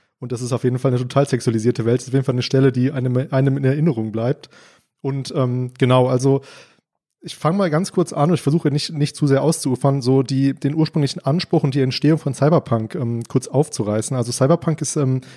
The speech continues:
in erster Linie eine literarische Bewegung, ähm, in den achtzigern gewesen, die durch die sogenannte Mirror Shade Group vorangetrieben wurde. Da sind die, ähm, schillerndsten Figuren sicherlich William Gibson und Bruce Sterling, Chairman Bruce wird er auch genannt.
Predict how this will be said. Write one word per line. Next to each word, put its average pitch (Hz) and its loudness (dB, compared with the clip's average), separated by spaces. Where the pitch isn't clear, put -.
in 139 -6
erster 156 -2
Linie 151 2
eine 135 2
literarische 135 2
Bewegung, 151 0
ähm, 135 0
in 135 -2
den 131 -4
achtzigern 170 0
gewesen, 160 2
die 135 -2
durch 131 -2
die 131 -8
sogenannte 135 0
Mirror 156 4
Shade 120 0
Group 123 2
vorangetrieben 117 -2
wurde. 127 4
Da 123 2
sind 123 -2
die, 123 0
ähm, 123 -4
schillerndsten 147 0
Figuren 139 0
sicherlich 131 0
William 123 2
Gibson 147 -2
und 123 -6
Bruce 123 0
Sterling, 151 2
Chairman 123 0
Bruce 131 2
wird 135 0
er 156 0
auch 139 -2
genannt. 139 0